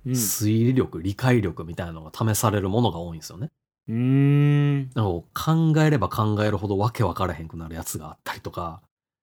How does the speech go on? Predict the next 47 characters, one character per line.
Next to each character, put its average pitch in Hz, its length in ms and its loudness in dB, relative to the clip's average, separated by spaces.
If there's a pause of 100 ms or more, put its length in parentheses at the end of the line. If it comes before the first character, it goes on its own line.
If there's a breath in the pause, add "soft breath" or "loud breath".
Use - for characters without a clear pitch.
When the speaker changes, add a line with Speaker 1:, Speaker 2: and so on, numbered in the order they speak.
(120)
Speaker 1:
う 113 60 -6
ん。 113 340 -4
Speaker 2:
な 170 80 0
ん 160 40 4
か 151 80 4
ち - 60 2
ょ - 20 -6
っ - 20 -6
と 127 80 2
い 131 240 4
い 131 40 4
話 135 500 0
風 127 600 4
や 113 100 4
ね 107 140 2
ん 107 140 -2
け - 120 0
ど、 107 320 4
な 110 120 -2
ん 117 140 -2
か 127 120 -4
腑 117 160 -4
に 107 140 2
落 92 200 -4
ち - 80 -8
ひ 92 80 -6
ん 85 80 -4
な 85 100 -6
み 82 80 -8
た 82 100 -8
い 80 40 -10
な 80 60 -12
の 78 60 -14
が 80 100 -14
あ 78 40 -14
っ - 80 -20
た - 120 -8
り 76 80 -14
と 85 100 -18
か、 80 300 -14 (560)
Speaker 1:
う 113 100 -4
ん。 117 60 -2
Speaker 2:
え、 107 80 0
あ 101 180 0
れ 120 200 0 (180)
か - 160 -4
ら 117 240 0